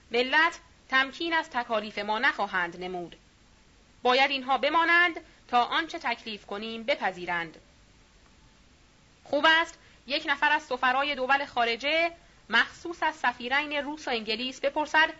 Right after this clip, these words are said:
که آیا هیچ دولت در امور داخلی ایران می‌تواند مداخله نماید یا خیر. ببیند چه جواب می‌دهند.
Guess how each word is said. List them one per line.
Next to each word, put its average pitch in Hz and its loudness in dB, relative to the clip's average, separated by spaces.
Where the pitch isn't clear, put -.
که 214 0
آیا 294 2
هیچ 330 -4
دولت 269 2
در 233 2
امور 294 -4
داخلی 240 0
ایران 269 -2
می‌تواند 220 -2
مداخله 214 -2
نماید 202 0
یا 190 0
خیر. 196 -2
ببیند 285 2
چه 370 -2
جواب 185 0
می‌دهند. 185 -4